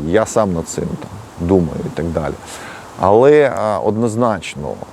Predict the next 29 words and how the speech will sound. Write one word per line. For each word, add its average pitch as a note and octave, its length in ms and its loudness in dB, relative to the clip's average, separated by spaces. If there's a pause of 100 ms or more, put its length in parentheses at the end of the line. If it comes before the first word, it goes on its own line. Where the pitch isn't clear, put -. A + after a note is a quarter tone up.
(120)
а, E2 240 -2
цивілізація — A#2+ 800 2
це A#2+ 380 4
про A#2 240 4
важливе. A2 480 4
Що - 220 0
є B2+ 100 4
важливим, B2 640 2 (680)
як C3 300 0
має A2+ 300 4
бути, B2+ 400 4
і G#2 60 2
за F#2 100 0
що C3 220 0
ми A2+ 140 4
жертвуємо, G2 1120 2 (140)
і F#2 160 0
за F2+ 140 0
що A2+ 220 2
ми G#2+ 100 4
б'ємося. F#2 640 2 (640)
Не G2 60 4
може C3 280 6
бути A#2+ 260 2
безжертовних F#2+ 680 2
цивілізацій. D#2+ 800 -4 (360)
І A2 440 6
оцей G2+ 380 4
концепт A#2 460 2